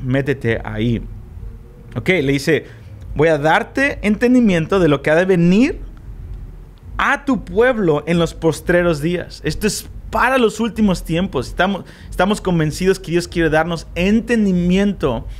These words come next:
de lo que Dios va a hacer en esta última generación, porque la visión es para esos días.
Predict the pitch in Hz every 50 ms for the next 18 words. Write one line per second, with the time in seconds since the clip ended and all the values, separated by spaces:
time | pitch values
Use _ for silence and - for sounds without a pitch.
0 | - - - - - - - 160 175 185 185 180 180 170 170 185 185 156 180 170
1 | 160 - 180 170 165 165 170 - - 165 151 151 156 160 151 156 143 123 113 -
2 | 123 113 110 107 107 98 - - 131 120 117 107 - - - - - - - -
3 | - - - - - - - - - - - - - - - 135 131 - 147 143
4 | 131 127 127 123 - - 151 160 165 175 - - 147 - - 143 131 117 117 120
5 | 131 127 - 131 117 104 104 120 117 113 - - - - - -